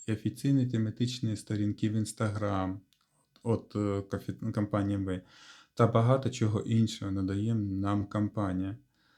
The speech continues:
А, один калькулятор винагород чого тільки кі-, коштує.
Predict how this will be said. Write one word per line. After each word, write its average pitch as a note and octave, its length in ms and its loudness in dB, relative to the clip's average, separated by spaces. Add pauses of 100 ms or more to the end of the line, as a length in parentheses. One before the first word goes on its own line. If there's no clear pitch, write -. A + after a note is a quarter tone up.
(320)
А, G#2+ 600 0
один C#3+ 520 6 (200)
калькулятор B2+ 540 4
винагород B2 540 6
чого F2+ 240 -4
тільки - 280 -10
кі-, - 260 -10
коштує. F#2+ 460 -4